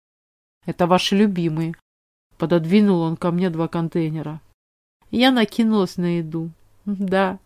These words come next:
прямо так, в объятиях орлеанца. Он не позволил мне слезть, напомнив, что именно этого я сама хотела.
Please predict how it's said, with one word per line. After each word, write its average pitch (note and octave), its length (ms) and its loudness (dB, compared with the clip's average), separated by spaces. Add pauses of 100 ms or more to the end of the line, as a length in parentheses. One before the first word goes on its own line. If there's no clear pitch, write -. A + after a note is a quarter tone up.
(340)
прямо A3+ 380 2
так, D3+ 360 -4
в D#3+ 100 -8
объятиях G3+ 540 0
орлеанца. E3+ 680 -4 (520)
Он A3 180 -2
не A3 100 0
позволил G#3+ 540 4
мне E3 160 -4
слезть, E3+ 540 -2
напомнив, F3+ 460 -4
что - 220 -6
именно F3 280 -2
этого F#3 380 -4
я D#3+ 180 -2
сама F3 360 -8
хотела. E3+ 600 -8